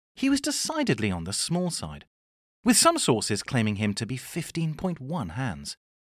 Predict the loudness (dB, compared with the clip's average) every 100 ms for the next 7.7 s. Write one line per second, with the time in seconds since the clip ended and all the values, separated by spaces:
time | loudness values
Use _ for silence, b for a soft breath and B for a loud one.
0 | _ _ _ _ 4 6 6 6 4 2
1 | -2 -2 -2 -6 -4 -4 -2 -2 -2 -2
2 | -2 -4 -6 -8 -4 -6 -6 -10 -14 -20
3 | _ _ _ _ _ _ _ _ _ 2
4 | 2 2 2 2 0 0 -4 -6 -8 -10
5 | -10 -10 -12 -8 -4 0 0 -2 -6 -6
6 | -6 -6 -6 -4 -6 -4 -6 -6 -6 -10
7 | -6 -6 -4 -8 -10 -14